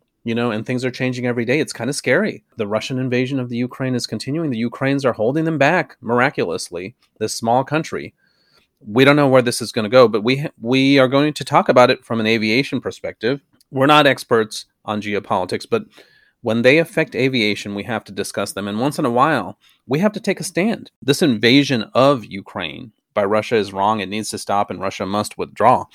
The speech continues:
The world community, led by the West and being joined by the U N and more and more Asian nations, Japan, Korea, and Singapore, and Taiwan, for example, rightly supports Ukraine. We hope this can be resolved with sanctions and other pressures on Russia's President Putin.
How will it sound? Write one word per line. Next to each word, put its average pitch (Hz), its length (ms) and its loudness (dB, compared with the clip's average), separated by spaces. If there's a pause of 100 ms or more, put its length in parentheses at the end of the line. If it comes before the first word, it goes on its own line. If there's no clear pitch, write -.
(220)
The 107 80 -6
world 127 320 4
community, 127 520 0
led 113 220 0
by 127 160 4
the 139 100 0
West 101 420 -4 (460)
and 110 120 -8
being 110 240 -2
joined 113 300 0
by 104 100 2
the 98 120 -6
U 120 260 0
N 113 340 0 (280)
and 101 140 -6
more 113 180 2
and 113 80 2
more 104 220 0
Asian 131 340 0
nations, 95 420 -10
Japan, 101 400 -8
Korea, 107 280 -6
and 95 140 -8
Singapore, 110 420 -6
and 92 100 -8
Taiwan, 101 380 -2
for 95 140 -6
example, 101 440 -4 (600)
rightly 120 380 4
supports 113 460 0
Ukraine. 160 600 -2
We 113 120 0
hope 151 320 2
this 180 180 4
can 180 180 -4
be 170 100 0
resolved 139 500 0
with 101 120 -6
sanctions 135 520 -2
and 120 120 2
other 131 160 2
pressures 131 460 0
on 120 120 0
Russia's 117 320 -4
President 120 520 2
Putin. 120 420 -4